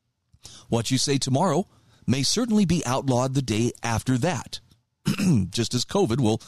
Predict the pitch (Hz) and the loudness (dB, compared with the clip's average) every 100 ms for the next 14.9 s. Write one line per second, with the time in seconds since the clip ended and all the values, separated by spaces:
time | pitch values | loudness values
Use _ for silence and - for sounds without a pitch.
0 | - - - 107 110 107 120 113 151 - | -20 -12 -4 -2 2 2 2 2 0 0
1 | 123 190 - 127 104 - 110 - - 120 | 0 -2 -2 -2 -2 -2 -2 -4 0 0
2 | 147 - - 131 160 104 - 147 127 123 | 0 -6 -2 0 2 0 0 0 2 2
3 | 127 127 123 - 123 - 82 - - - | 2 2 0 0 -2 0 -2 -4 -18 -20
4 | - - 208 202 175 170 - 175 143 170 | -8 -2 0 2 2 0 0 0 2 0
5 | - 123 139 120 107 - 147 156 - 147 | 2 2 0 -2 -4 -2 0 0 0 0
6 | 143 - 160 - - - 113 107 101 180 | 0 2 0 0 -10 -4 -2 -2 -2 -2
7 | 202 190 123 98 110 104 101 101 - 139 | 0 2 2 2 0 2 2 2 0 0
8 | 135 - - 226 226 226 156 131 170 - | 0 -4 -4 -2 -2 -2 -2 0 0 0
9 | 165 - 135 135 - 117 - 160 165 165 | 0 0 -2 -2 0 0 0 -2 -2 0
10 | 147 151 - 110 110 110 98 87 82 58 | 2 0 0 -2 0 0 0 -2 -4 -6
11 | - _ _ _ _ _ _ _ - - | -18 _ _ _ _ _ _ _ -14 -4
12 | 113 185 - 190 131 - 131 123 175 180 | 0 0 0 -2 -2 0 0 2 2 2
13 | 180 185 - 165 165 170 135 135 135 127 | 2 0 0 2 2 2 0 0 0 0
14 | 151 165 175 170 165 175 151 110 | 2 0 0 0 0 2 2 2